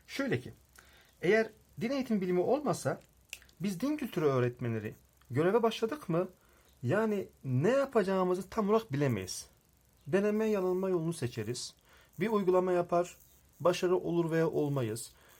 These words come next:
Yenisini uygular derken zaman kaybı yaşatır bize. Ama din eğitimi bilimi dersi aldık mı, bu dersi gördük mü, geçmişi bildik mi, geçmişteki hatalardan dersler çıkardık mı, geçmişteki artıları kullanmaya başladık mı,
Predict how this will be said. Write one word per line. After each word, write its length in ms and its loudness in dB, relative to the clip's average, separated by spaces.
Yenisini 380 0
uygular 460 2
derken 440 2
zaman 340 6
kaybı 240 2
yaşatır 340 -10
bize. 180 -14
Ama 240 0
din 100 0
eğitimi 360 2
bilimi 300 2
dersi 420 -2
aldık 460 -2
mı, 140 -2
bu 100 -2
dersi 400 -2
gördük 540 -2
mü, 180 0
geçmişi 480 -2
bildik 360 -4
mi, 160 -2
geçmişteki 540 -2
hatalardan 720 2
dersler 380 -6
çıkardık 520 -2
mı, 160 -2
geçmişteki 600 -2
artıları 640 2
kullanmaya 560 2
başladık 380 -4
mı, 160 -2